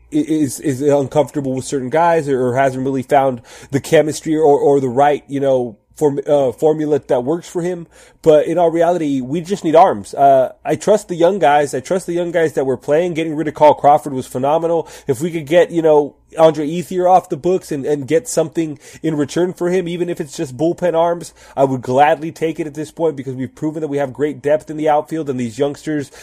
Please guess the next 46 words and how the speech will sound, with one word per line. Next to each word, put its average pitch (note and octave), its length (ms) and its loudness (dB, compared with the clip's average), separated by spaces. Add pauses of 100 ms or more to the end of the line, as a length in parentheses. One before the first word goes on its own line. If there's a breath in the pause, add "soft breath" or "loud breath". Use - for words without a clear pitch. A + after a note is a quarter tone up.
(140 loud breath)
Trace D#3 320 -2
Thompson D3+ 480 -4
and C#3 120 -4
players D#3 380 -4
of B2 120 -10
that D3+ 220 4
ilk, D3+ 220 -4
are B2+ 100 -2
really C#3+ 280 -4
coming C#3 320 -6
through. D3+ 340 -6
Jock C#3+ 300 -2
Peterson D3 520 -8 (260 loud breath)
is C3 180 -6
hitting D3 280 0
above C#3+ 260 4
the D3 100 -2
Mendoza C#3 420 2
line, C#3+ 280 0
so C3 140 -6
I'm A#2+ 120 -4
happy C#3+ 320 -2
for C#3+ 280 0
him, C#3+ 160 -2 (220 loud breath)
and, C#3 160 -6
and C#3+ 180 -2
he's C#3+ 140 -8
producing, D3+ 580 -6
and C#3+ 100 -6
he's, C#3 140 -8
he's, C#3 200 -6
he's D#3+ 360 -8
been E3 180 0
playing F3 300 -2
a E3+ 100 0 (120)
good C#3 260 -4
baseball, E3+ 460 0
and, C3 120 -6
and C#3+ 120 -6
that's D#3 160 -2
all E3 100 4
I D3+ 60 2
can D3+ 140 -6
really D3+ 200 0
ask E3 260 0
for. B2+ 280 0